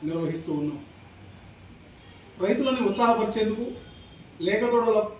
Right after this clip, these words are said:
పెంపకం పట్ల అవగాహన పెంచేందుకు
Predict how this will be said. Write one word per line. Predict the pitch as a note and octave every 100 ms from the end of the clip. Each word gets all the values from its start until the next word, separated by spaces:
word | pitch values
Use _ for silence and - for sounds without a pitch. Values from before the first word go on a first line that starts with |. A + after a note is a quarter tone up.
| -
పెంపకం | F#3 G3 A3 G#3
పట్ల | F#3+ G3 F#3+ E3+ - - -
అవగాహన | F3 A3+ A3 G#3+
పెంచేందుకు | G3 F#3 G3 G3 F#3+ G3 F3+